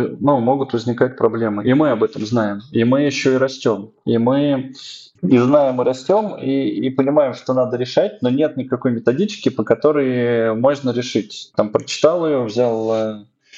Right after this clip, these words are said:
там для себя пункт первый, второй, третий, так там типа подпункт А не подходит, Б подходит. Все сделали, раскатали, проблем не стало. Ну, к сожалению,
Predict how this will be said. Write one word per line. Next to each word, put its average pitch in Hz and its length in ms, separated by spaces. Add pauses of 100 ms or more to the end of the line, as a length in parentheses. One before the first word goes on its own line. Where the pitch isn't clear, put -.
(300)
там 107 220
для 107 120
себя 113 300
пункт - 380
первый, 113 260
второй, 110 300
третий, 147 800 (180)
так - 220
там - 140
типа 110 560 (100)
подпункт - 500
А 113 60
не 107 120
подходит, 123 580
Б 110 140
подходит. 151 600 (460)
Все 123 200
сделали, 147 420
раскатали, 127 520
проблем 127 460
не 123 80
стало. 110 520
Ну, 139 200
к - 60
сожалению, 139 960